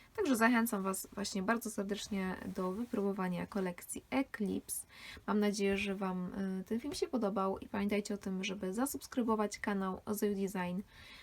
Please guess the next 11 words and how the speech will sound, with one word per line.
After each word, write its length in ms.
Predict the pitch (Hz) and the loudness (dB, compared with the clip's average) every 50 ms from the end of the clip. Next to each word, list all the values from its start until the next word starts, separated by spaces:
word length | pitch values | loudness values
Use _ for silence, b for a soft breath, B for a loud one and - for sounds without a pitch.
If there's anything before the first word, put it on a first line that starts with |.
| B B - | B B -2
e, 140 | - 247 | -2 0
i 120 | - - - | 2 2 2
zostawić 480 | 381 294 - 226 202 196 202 - - | 2 2 2 2 2 2 2 0 -2
coś 180 | - - 202 - | -2 -2 -4 -4
po 120 | - - | -4 -6
sobie, 380 | 196 - 190 185 180 175 185 202 208 | -4 -4 -2 -2 -2 -2 -2 -4 -4
łapkę 340 | 262 - - - - - 226 | 2 2 2 0 2 -2 -2
w 60 | 214 | 0
górę 260 | 202 208 196 196 190 | 0 0 0 2 0
albo 240 | - - 185 190 180 | 0 -2 -2 -2 -4
komentarz. 680 | 180 - 190 185 185 180 190 - - 185 - - - | -2 -2 -2 0 0 -2 -2 -2 0 0 0 0 -2